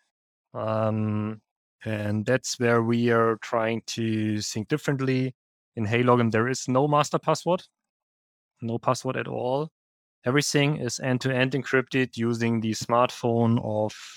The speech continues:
of the user. So it's two-factor secure by default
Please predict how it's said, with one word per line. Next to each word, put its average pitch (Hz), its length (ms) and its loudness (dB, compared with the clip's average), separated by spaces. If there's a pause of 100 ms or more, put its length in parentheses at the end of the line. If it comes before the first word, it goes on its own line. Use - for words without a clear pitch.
(400)
of 110 260 -4
the 110 80 -4
user. 101 400 -6 (1300)
So 107 400 -4
it's - 520 -8 (140)
two-factor 151 400 -4
secure 135 420 -2
by 123 240 4
default 143 640 0